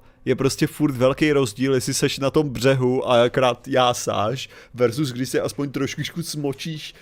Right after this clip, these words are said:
ty prstíky a zjistíš, jako, no, to je to složitý, ono je to komplikovaný,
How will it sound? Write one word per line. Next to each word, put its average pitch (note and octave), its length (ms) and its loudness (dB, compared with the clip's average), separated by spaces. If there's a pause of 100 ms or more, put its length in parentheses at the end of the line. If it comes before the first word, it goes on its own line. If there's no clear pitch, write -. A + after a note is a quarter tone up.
(160)
ty D3+ 100 2
prstíky C#3+ 800 -2
a C#3 100 2
zjistíš, C#3 480 -4
jako, D3 240 -2
no, D#3+ 140 0
to E3 240 -6
je F#3 140 -2
to F#3 120 -4
složitý, E3+ 580 -8 (280)
ono B2+ 120 -12
je D3+ 60 -6
to E3 100 -10
komplikovaný, E3 760 -4